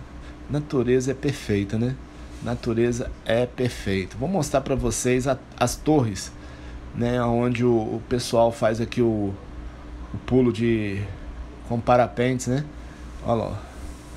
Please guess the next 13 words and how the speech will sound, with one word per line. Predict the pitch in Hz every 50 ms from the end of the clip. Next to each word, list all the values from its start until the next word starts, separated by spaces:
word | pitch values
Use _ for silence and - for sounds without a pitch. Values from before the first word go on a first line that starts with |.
| - - - - - - - - -
Olha | 107 123
lá | 123 110
as | 110 - -
torres | - - 104 101 104 104 -
lá, | 92 98 -
a | 110 117
torre | - - 107 104 101 101
lá. | 92 95
Vamos | 101 107 113 113 113
levantar | 110 107 104 98 101 107
mais | 104 107 104 98
um | -
pouquinho. | - 104 98 98 - 131 131 113